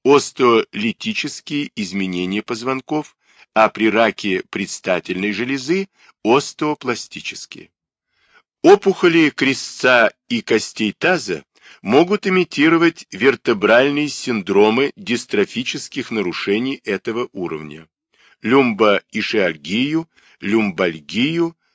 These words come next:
сакральгию. Поражение крестцового сплетения и двусторонние компрессионно-корешковые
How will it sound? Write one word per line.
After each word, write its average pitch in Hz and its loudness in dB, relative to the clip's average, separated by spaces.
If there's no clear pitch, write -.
сакральгию. 95 -6
Поражение 180 4
крестцового 165 2
сплетения 123 -2
и 151 -4
двусторонние 156 0
компрессионно-корешковые 123 -2